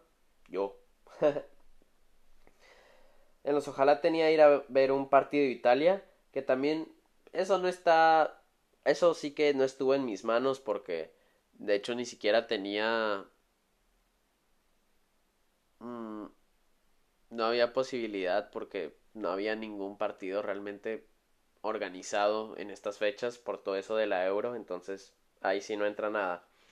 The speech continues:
El siguiente es un cague de risa. Los siguientes son un cague de risa.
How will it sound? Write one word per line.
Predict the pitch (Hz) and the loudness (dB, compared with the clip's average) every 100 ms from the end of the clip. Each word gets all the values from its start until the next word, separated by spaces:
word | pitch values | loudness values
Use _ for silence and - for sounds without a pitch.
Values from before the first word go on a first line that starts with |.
| _ - - - _ _ _ | _ -20 -20 -20 _ _ _
El | - 170 | -2 0
siguiente | 160 170 170 | 4 4 2
es | 190 | -2
un | 180 | 2
cague | 170 180 | 4 6
de | 165 | 6
risa. | 113 113 110 101 - - | 6 2 -6 -10 -10 -2
Los | 127 127 | 0 2
siguientes | 135 139 147 151 | 2 2 0 -2
son | 147 | 0
un | 151 | -2
cague | 156 160 | 0 2
de | 139 | 4
risa. | 110 107 110 - | 2 -4 -10 -10